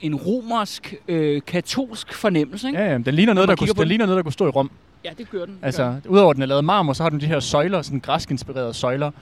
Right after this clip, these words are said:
Speaker 1: Ja.
Speaker 2: Øhm,
Speaker 1: Og du kan også lige læse, hvad der står der, øh,
Speaker 2: Jamen,
Speaker 1: oppe på,
Speaker 2: over,
Speaker 1: øh,
Speaker 2: over,
Speaker 1: guld, ikke?
Speaker 2: ja, over, der står der, "Herrens ord bliver evendelig."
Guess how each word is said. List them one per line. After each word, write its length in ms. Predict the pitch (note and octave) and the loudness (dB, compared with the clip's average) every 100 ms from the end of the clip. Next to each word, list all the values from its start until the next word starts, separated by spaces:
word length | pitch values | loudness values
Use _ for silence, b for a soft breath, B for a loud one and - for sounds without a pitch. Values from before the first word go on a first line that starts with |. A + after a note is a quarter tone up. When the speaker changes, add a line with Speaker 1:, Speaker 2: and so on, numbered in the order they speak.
| B | B
Speaker 1:
Ja. 320 | D#3+ D3 - B2+ | -2 -2 0 0
Speaker 2:
Øhm, 480 | B2 A#2+ A2+ A2+ A2+ | 0 0 -2 -4 -6
Speaker 1:
Og 60 | |
du 40 | F3+ | -2
kan 140 | F#3+ | 0
også 140 | G3 B3+ | 0 -2
lige 100 | A3 | -4
læse, 180 | G3+ A#3 | -4 -4
hvad 80 | |
der 40 | G#3+ | -4
står 220 | - G#3+ | -2 0
der, 280 | A3 G#3 G3+ | 0 2 2
øh, 380 | F#3+ E3+ D#3+ D#3 | 2 2 2 0
Speaker 2:
Jamen, 140 | C3 | 0
Speaker 1:
oppe 0 | |
på, 60 | G3 F#3 | 4 6
Speaker 2:
over, 120 | D#3+ | 6
Speaker 1:
øh, 60 | E3+ | 6
Speaker 2:
over, 180 | F#3+ G#3+ | 8 10
Speaker 1:
guld, 160 | C#4 C#4+ - G#3 | 8 6 -6 -10
ikke? 120 | C4 C4+ | -10 -4
Speaker 2:
ja, 160 | F3 G3+ | -2 -2
over, 320 | - G3 E3 D3 | 2 4 6 2
der 160 | D3 | -2
står 160 | C#3 D3 | -2 -2
der, 180 | C#3 C3 | -2 -2
"Herrens 420 | B2+ D#3+ F#3+ - | -2 -2 -2 -2
ord 320 | F#3 D#3+ B2 C#3 _ | 0 0 0 -6 _
bliver 360 | - C#3 C3 A#2+ b b b b _ _ _ | -8 -4 -4 -4 b b b b _ _ _
evendelig." 580 | C#3+ C3 F3 C3 G#2+ A2+ | -8 -4 -4 -4 -8 -14